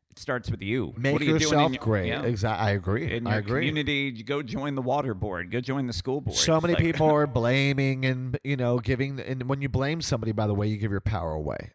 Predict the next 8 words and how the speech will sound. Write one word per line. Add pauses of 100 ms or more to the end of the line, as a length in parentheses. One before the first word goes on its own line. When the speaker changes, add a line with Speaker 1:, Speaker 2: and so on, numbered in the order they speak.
(340)
Speaker 2:
And
so
when
you
take
responsibility
for
everything,